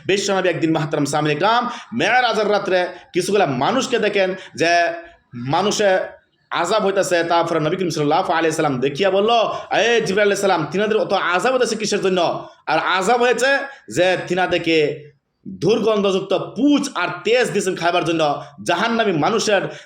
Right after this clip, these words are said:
জাহান্নামে দেওয়ার পর যেই নাকি তেজ আর পুঁজ বাইর হয়,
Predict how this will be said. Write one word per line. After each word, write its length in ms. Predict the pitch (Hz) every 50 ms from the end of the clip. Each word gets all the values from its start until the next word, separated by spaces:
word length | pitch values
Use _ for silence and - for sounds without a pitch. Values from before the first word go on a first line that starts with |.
| -
জাহান্নামে 440 | - 170 170 202 233 226 226 214 202
দেওয়ার 260 | 170 139 196 233 233
পর 360 | 226 - - 208 196 170 151 -
যেই 180 | 151 196 220
নাকি 220 | 220 - - 185 175
তেজ 400 | - - - 208 247 240 196 -
আর 300 | - 165 185 180 175 170 165 147 - - - - _
পুঁজ 240 | - 277 285 240 185
বাইর 240 | 190 214 220 208 202
হয়, 260 | 180 185 180 175 165